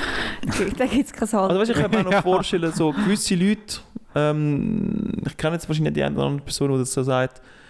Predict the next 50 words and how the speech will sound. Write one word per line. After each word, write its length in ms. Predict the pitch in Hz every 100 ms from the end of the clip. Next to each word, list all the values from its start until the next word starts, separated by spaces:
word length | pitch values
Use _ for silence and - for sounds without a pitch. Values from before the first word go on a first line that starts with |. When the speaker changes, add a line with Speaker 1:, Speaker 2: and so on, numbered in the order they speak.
| - -
Speaker 2:
die 80 | -
hocken 280 | 135 135 143
nicht 160 | 156 220
an, 260 | 156 151 151
sie 220 | 147 135
huren 400 | - 160 190 170
dann 120 | - 143
so 120 | 139
über 200 | 143 127
dem 120 | 120
W 240 | 110 113 110
C. 140 | 233 - - 208
Speaker 1:
<laughs> 300 | 208 - -
Speaker 2:
Und 180 | 131
dann 140 | 156 151
bist 140 | 151
du 40 | -
vielleicht 160 | -
auch 40 | -
nicht 160 | 151
in 100 | 143
der 80 | 135
perfekten 800 | 135 - 156 139 - 147 - 139
Position, 320 | 139 139 135
dass 100 | 120
es 60 | -
dann 100 | 127
nachher 280 | 120 123 117
super 440 | - - 151 - -
trifft 360 | - 143 - -
oder 240 | 127 131 - - -
es 220 | - 127 -
Speaker 3:
Da 100 | -
Speaker 2:
der 120 | 135
ganze 200 | 160 156
Speaker 3:
gibt's 140 | 147
übrigens 140 | 147 143
Speaker 2:
Strahl 160 | 156 147
Speaker 3:
auch 60 |
Speaker 2:
geht. 440 | 196 170 165 190 -
Speaker 3:
ein, 220 | 135 131 -
<laughs> 100 | -
da 80 |
gibt's 220 | 143 135 143
übrigens 280 | 127 123
auch 160 | 120 123
ein, 80 | 127 - - - - - - -
ein 60 | -
Schild 400 | - 131 131 -
dazu. 260 | 127 -